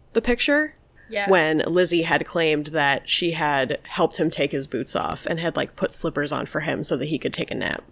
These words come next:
Speaker 1: So that was a big thing.
Speaker 2: Strange.
Speaker 1: Yes. So basically, during this whole trial, she's facing the death penalty. Like, she's facing being hanged. So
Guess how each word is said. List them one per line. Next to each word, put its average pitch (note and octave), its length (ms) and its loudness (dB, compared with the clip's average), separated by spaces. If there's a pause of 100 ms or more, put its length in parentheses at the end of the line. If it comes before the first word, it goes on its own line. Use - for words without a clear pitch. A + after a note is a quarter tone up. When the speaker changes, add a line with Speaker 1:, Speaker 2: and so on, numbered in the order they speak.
(460)
Speaker 1:
So D3+ 200 2
that D3+ 180 0
was - 120 -4
a D#3+ 60 -2
big - 200 -6
thing. - 460 -6
Speaker 2:
Strange. - 1300 -10
Speaker 1:
Yes. - 520 0 (200)
So - 180 2
basically, G3+ 880 4 (120)
during F3+ 280 4
this F3 180 2
whole F3 180 2
trial, D#3+ 720 -2 (240)
she's F#3+ 300 4
facing E3+ 320 4
the D#3+ 80 4
death D3+ 240 2
penalty. - 540 -4 (140)
Like, D3 200 -4
she's - 600 2 (320)
facing D#3+ 480 2
being D#3 220 -4
hanged. - 440 -6 (480)
So D#3 720 2